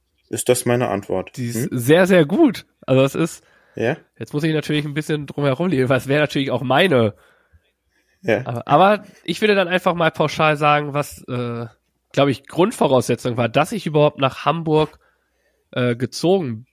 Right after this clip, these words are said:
Speaker 2: bin, ist, dass ich, äh, meinen Führerschein nicht gemacht habe.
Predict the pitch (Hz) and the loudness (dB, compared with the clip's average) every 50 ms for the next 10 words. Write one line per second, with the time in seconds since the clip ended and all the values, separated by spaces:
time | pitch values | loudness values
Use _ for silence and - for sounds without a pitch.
0 | _ _ _ - 143 143 160 196 269 320 - _ _ _ _ _ _ _ _ _ | _ _ _ 2 2 4 2 -4 -8 -10 -12 _ _ _ _ _ _ _ _ _
1 | _ _ _ _ _ _ 147 165 208 - - - _ - 156 156 - 160 156 156 | _ _ _ _ _ _ 2 2 2 2 -2 -10 _ -2 -2 -2 0 -2 -4 -4
2 | - - - 151 151 151 147 143 - 135 147 147 - - 247 165 - - - 123 | -4 -2 -2 0 0 0 0 -2 0 -2 -2 -2 -2 -2 -2 -2 -2 0 -2 -2
3 | 113 113 120 - - 120 110 110 101 - - - 110 110 107 110 107 | -2 -4 -4 -6 -6 -4 -4 -4 -6 -6 -6 -6 -4 -4 -4 -6 -8